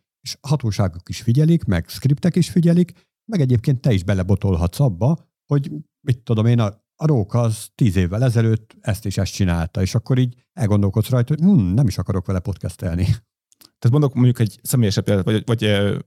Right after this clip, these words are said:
Speaker 2: érzéket, tehát például, hogy jó dolog-e, hogyha mondjuk rákeresek arra, hogy, hogy meglátom a valakinek a keresési historiából, hogy milyen gyógyszereket szed.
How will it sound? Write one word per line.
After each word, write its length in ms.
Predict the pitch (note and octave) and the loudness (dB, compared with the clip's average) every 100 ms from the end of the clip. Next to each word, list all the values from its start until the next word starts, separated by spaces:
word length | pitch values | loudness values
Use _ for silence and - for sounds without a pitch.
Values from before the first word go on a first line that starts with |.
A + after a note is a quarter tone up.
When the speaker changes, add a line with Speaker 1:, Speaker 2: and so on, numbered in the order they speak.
| _ - | _ -6
Speaker 2:
érzéket, 420 | A2+ A2 G#2+ - | -2 0 -2 -6
tehát 140 | - A#2+ | -4 0
például, 220 | A#2 - | 0 0
hogy 240 | _ _ _ _ _ - | _ _ _ _ _ -2
jó 120 | E3+ | 2
dolog-e, 220 | C3+ G2+ A#2 | 2 2 0
hogyha 220 | B2 A#2 | 0 2
mondjuk 220 | A#2 C3 | 2 2
rákeresek 520 | B2+ G2+ - - - | -2 -2 -4 -4 -4
arra, 280 | - A2+ C#3+ | -2 0 0
hogy, 220 | C#3+ - - | 0 -4 -4
hogy 140 | A2 - A#2 | -4 -4 -8
meglátom 460 | - B2+ A#2 F#2+ A2 | 0 0 0 0 0
a 20 | |
valakinek 340 | G#2 A2+ G#2+ A2 | 0 0 -2 -2
a 40 | |
keresési 460 | C3 A2 - G#2 G#2 | -2 -2 -2 0 0
historiából, 600 | A#2+ B2+ A#2+ A#2 G#2+ G2+ | 0 0 0 0 0 2
hogy 120 | G#2+ | 4
milyen 240 | A2+ F#2 | 4 2
gyógyszereket 580 | F#2+ F2 - E2+ - G2+ | 2 0 0 -2 -2 -6
szed. 340 | - - - | -4 -6 -6